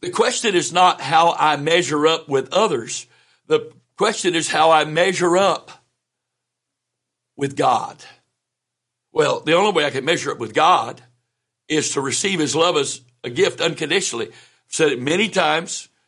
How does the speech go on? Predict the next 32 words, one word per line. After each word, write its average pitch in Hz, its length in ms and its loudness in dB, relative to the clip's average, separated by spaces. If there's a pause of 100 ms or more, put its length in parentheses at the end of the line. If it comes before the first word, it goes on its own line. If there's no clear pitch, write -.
(1000)
God 143 220 0
loves 180 380 2
us 170 240 0
just 190 380 -2
like - 240 2
we 160 180 2
are. 101 320 -6 (380)
He 156 160 -2
loves 151 360 0
us 147 160 0
too 175 160 -4
much 160 300 -4
to 185 80 2
leave 208 280 0
us - 180 0
like 127 240 -2
we 127 140 -2
are. 110 320 -4 (420)
So 175 200 2
I 185 100 4
don't 214 220 2
change 196 1160 0
to 180 120 0
earn 185 280 2
God's 156 300 2
love. 180 480 0 (500)
I 170 100 0
receive 170 460 0
God's 170 300 2
love 180 520 2 (240)
to 165 100 -4
change. - 680 -2